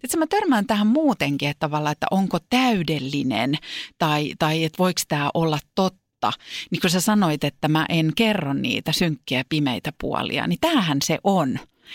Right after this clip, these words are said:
Eli monesti ihmiset mun mielestä ajattelee, että, että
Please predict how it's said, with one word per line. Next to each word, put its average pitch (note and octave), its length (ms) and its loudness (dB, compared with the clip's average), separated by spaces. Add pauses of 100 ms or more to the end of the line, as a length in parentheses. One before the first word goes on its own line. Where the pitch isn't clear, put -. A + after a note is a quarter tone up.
(140)
Eli E3 360 2
monesti D4 420 2
ihmiset F#3 380 2
mun G#3+ 140 4
mielestä F3+ 340 0
ajattelee, D3 840 0
että, C3+ 540 -2 (1120)
että D3+ 640 -2